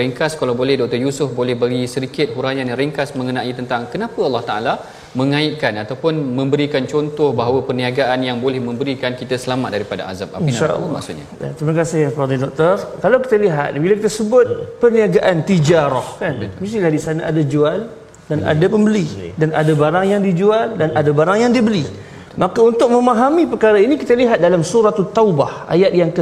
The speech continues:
Speaker 2: seratus sebelas, Allah Subhanahu wa taala berfirman, "Innallaha ashtara minal mu'minina anfusahum wa amwalahum." Allah membeli daripada orang-orang mukmin
Speaker 1: Masya-Allah.
Speaker 2: jiwa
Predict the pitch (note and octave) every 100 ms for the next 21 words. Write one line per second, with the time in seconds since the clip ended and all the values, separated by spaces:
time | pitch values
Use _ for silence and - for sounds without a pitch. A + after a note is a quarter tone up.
0 | D#3 E3 D#3+ D3 D#3 E3+ C#4+ D4 - E3
1 | D#3+ E3 D3 D#3 C#3+ C#3 D3 D3 C#3+ C3+
2 | F#3 A#3+ D#4 - - - - - F#3+ G#3
3 | G#3+ A#3+ D#4 B3 B3+ - - - C4+ D4+
4 | C#4 C4 A#3 G#3+ G#3+ G3+ G3 G3 G3 A3
5 | C#4+ B3 A#3 G#3+ G3 C#4+ - A#3 G#3+ G#3
6 | F#3+ F#3+ F#3+ F3+ B3 B3 G#3 E3 D#3 A3
7 | C4 B3 B3 B3 G3+ D#4+ F#4 A#3 D#3 G3
8 | A3 A3 G3+ G#3 G3 G3 F#3+ F3+ F#3 G#3+
9 | E4+ A4+ F4+ - G#2 F#2 - - - -
10 | - - _ E3 C#3+ A#3+ F4+ G#4